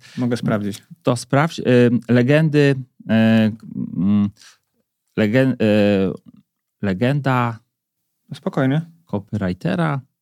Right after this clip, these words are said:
Speaker 2: Sprawdź, bo też dokładnie nie pamiętam.
Speaker 1: Legenda copywritera.
Speaker 2: Nie.
Speaker 1: E, Cloud Hopkins.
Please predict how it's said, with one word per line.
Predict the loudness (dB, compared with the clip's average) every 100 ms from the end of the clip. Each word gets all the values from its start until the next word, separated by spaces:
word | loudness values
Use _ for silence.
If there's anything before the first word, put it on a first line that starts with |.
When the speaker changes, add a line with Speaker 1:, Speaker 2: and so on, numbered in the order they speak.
| _ _ _
Speaker 2:
Sprawdź, | -20 _ -4 -4 -10
bo | -10
też | -6 -6
dokładnie | -6 -4 -2 0
nie | 0
pamiętam. | -2 -4 -4 -6 -6 _ -20 -20 -20 _
Speaker 1:
Legenda | -2 2 2 0
copywritera. | -2 -4 0 0 -2 -2 -2 -4 -6 _ -20 _ _ _ -20 -20 _ _ 0
Speaker 2:
Nie. | 4 4 2
Speaker 1:
E, | 0
Cloud | -2 0 0 -2
Hopkins. | -8 -8 -8 -8